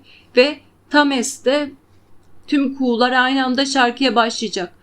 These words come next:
Ama kişi bunlar olmadan önce oradan hızla uzaklaşıp çalıların arasına saklanacak.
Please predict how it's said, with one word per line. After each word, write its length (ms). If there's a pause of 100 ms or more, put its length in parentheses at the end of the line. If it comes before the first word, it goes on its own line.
(200)
Ama 280
kişi 320
bunlar 280
olmadan 520
önce 320
oradan 560
hızla 260
uzaklaşıp 800
çalıların 500
arasına 400
saklanacak. 720